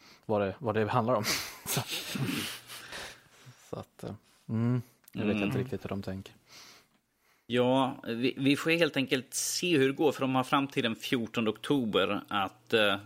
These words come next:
Speaker 2: åtgärda det hela. Annat så kommer de få ett åtal mot sig som säger
Speaker 1: Samtidigt
Speaker 2: ännu
Speaker 1: kan
Speaker 2: mera
Speaker 1: de
Speaker 2: än,
Speaker 1: bara
Speaker 2: än,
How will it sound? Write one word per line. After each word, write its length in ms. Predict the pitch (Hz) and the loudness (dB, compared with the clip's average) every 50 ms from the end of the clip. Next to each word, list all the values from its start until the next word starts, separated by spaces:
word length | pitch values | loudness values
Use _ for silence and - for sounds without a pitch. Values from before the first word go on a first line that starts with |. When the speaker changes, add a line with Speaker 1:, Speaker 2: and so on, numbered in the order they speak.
| - _ _ _ _ _ _ - - - - | -14 _ _ _ _ _ _ -18 -18 -12 -2
Speaker 2:
åtgärda 560 | - 202 185 - - - 147 165 202 202 196 | 2 2 2 2 2 2 2 2 2 2 0
det 80 | 131 131 | 0 2
hela. 320 | 120 113 101 104 104 104 104 | 4 4 4 4 4 4 2
Annat 440 | 98 85 101 110 113 120 131 - - | 2 2 0 0 0 0 -2 -2 0
så 280 | - 147 143 143 139 | 2 2 4 4 2
kommer 380 | 139 - - - 147 147 165 170 | 0 -4 -4 -4 -4 -2 -2 -4
de 300 | 175 175 175 180 180 180 | -4 -4 -4 -4 -6 -4
få 340 | - - 196 196 214 226 220 | -2 -2 0 0 2 0 0
ett 120 | 214 - | 0 -2
åtal 640 | - - 269 233 233 - - - 254 285 - - 277 - - _ _ _ _ _ _ _ _ - | -2 0 2 2 0 0 -2 -2 0 2 2 2 0 -4 -8 _ _ _ _ _ _ _ _ -6
mot 260 | 254 262 277 285 - | -4 -4 -4 -2 -2
sig 320 | - - - 285 302 285 - - - - | 0 0 0 0 -2 -6 -8 -12 -18 -12
som 160 | - - 170 | -10 -8 -2
säger 240 | - - 190 175 175 | 0 2 2 2 0
Speaker 1:
Samtidigt 180 | 110 107 135 139 160 | 0 0 0 2 4
Speaker 2:
ännu 40 | |
Speaker 1:
kan 80 | 185 196 | 6 6
Speaker 2:
mera 140 | 185 170 160 | 8 8 8
Speaker 1:
de 60 | - | 6
Speaker 2:
än, 60 | - | 4
Speaker 1:
bara 140 | - - - | 4 2 4
Speaker 2:
än, 280 | - 165 156 143 120 | 4 4 4 2 0